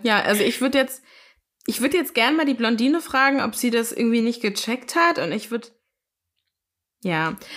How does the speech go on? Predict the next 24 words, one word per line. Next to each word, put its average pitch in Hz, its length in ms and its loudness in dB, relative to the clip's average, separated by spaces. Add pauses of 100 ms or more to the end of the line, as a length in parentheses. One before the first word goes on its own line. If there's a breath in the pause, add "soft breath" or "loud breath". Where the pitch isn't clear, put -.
(120)
keine 285 280 4
Ahnung. 190 280 2
Ich 233 120 -8
weiß 294 200 2
nicht, 311 140 0
wie 302 80 2
die 254 120 2
drauf 208 320 0
sind. 277 260 -2
So 240 140 2
an 226 140 2
sich 240 180 -2
könnte 254 160 -2
man 220 120 2
jetzt 220 220 0
auch 220 100 -2
denken, 208 800 -2 (1300)
drauf 208 240 -2
geschissen, 226 460 0
es 220 140 -2
war 196 80 2
nur 196 160 0
Spaß. 208 760 0
Aber 196 880 2